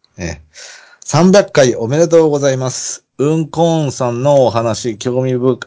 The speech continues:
深く拝聴いたしました。メイン壁は足裏ですが、サブ壁はそれです。いつも通りノンフィクションでお話しします。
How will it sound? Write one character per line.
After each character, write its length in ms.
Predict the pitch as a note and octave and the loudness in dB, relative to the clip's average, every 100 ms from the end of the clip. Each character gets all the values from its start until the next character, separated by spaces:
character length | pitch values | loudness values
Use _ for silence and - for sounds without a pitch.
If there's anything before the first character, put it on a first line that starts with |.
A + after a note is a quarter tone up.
| - | -4
深 260 | B2+ B2 | 0 0
く 120 | G#2+ A2+ | 0 -2
拝 240 | A#2 A2 | -2 -2
聴 140 | A2+ | -4
い 40 | G2 | -4
た 100 | F2 | -4
し 100 | F2+ | -4
ま 120 | F2 | -6
し 80 | - | -6
た。 220 | - - - - - - - _ _ _ | -8 -10 -16 -20 -20 -20 -20 _ _ _
メ 280 | G#2 B2+ D#3+ | -2 2 4
イ 180 | F#3 F#3 | 4 4
ン 40 | |
壁 300 | D#3+ B2+ C3+ | 2 0 0
は 400 | C#3 D#3 D3 - | 4 4 4 -2
足 240 | G#2+ - C3 | -6 -2 -2
裏 280 | B2+ B2+ | 2 2
で 120 | B2 B2+ | 0 -2
す 160 | A#2 | -2
が、 260 | A2 A#2+ A#2+ | 2 2 2
サ 300 | - - A2+ | -4 -4 -2
ブ 160 | D3 | -2
壁 300 | D#3+ C3+ - | -2 -2 -2
は 240 | A2 A2+ G#2+ | 0 0 0
そ 220 | - F2+ | -6 -6
れ 100 | F#2+ | -4
で 100 | F#2+ | -4
す。 380 | F2+ - - - | -6 -8 -12 -12
い 120 | - G2+ | -12 -6
つ 140 | C#3 | 0
も 160 | C#3 B2+ | 2 4
通 240 | C#3 B2 | 4 4
り 260 | A2+ A#2+ G#2+ | 4 2 0
ノ 220 | A#2 C#3 | -2 -2
ン 60 | |
フ 100 | C3+ | -2
ィ 60 | D3 | -4
ク 80 | - | -4
シ 120 | C3 | -4
ョ 60 | A2 | -2
ン 80 | |
で 120 | A2 A#2+ | 2 2
お 100 | F2+ | 2
話 360 | F#2 E2 D#2 | -2 -6 -8
し 80 | D2+ | -10
し 60 | - | -10
ま 140 | D2 | -10
す。 180 | - | -12